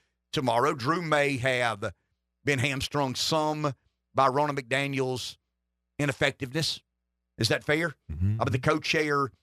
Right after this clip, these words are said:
Speaker 1: is subservient to the chair. I mean, at the, at the end of the day, there's a food chain,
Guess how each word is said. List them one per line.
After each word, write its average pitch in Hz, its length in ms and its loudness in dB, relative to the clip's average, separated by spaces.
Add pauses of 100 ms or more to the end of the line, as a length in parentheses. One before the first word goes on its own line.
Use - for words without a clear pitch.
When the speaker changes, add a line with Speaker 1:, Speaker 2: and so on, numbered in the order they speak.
(180)
Speaker 1:
is 131 100 0
subservient 143 720 0
to 156 100 -4
the 143 100 -4
chair. 139 560 0 (240)
I 127 60 0
mean, 131 100 -2
at 120 80 -10
the, 131 100 0
at 135 100 -4
the 135 140 0
end 160 80 -2
of 131 80 -6
the 120 60 -6
day, 160 220 2
there's 131 200 -2
a - 40 -18
food 117 220 -2
chain, 135 360 -4